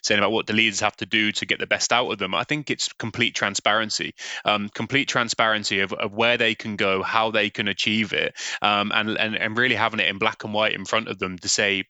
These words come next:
if that's really what you want, there's your pathway to go and achieve it, and, and giving them all the necessarily sup-, necessary support and tools to be able to go and do that. So, uh, my, my honest and maybe short answer to that is just complete tran-,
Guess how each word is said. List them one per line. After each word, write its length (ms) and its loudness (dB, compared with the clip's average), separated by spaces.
if 140 -4
that's 220 0
really 200 2
what 160 -2
you 120 -4
want, 380 -2
there's 220 2
your 80 -2
pathway 480 0
to 100 -4
go 180 2
and 80 0
achieve 380 2
it, 100 0
and, 160 -2
and 100 -4
giving 220 0
them 120 0
all 180 2
the 60 2
necessarily 640 2
sup-, 180 -4
necessary 580 2
support 520 2
and 160 -2
tools 420 0
to 80 -4
be 100 4
able 180 2
to 100 -6
go 140 2
and 120 -2
do 140 2
that. 260 2
So, 280 2
uh, 180 2
my, 240 0
my 180 2
honest 320 2
and 200 2
maybe 180 4
short 300 4
answer 260 2
to 140 -6
that 160 4
is 80 0
just 160 -4
complete 380 -2
tran-, 300 0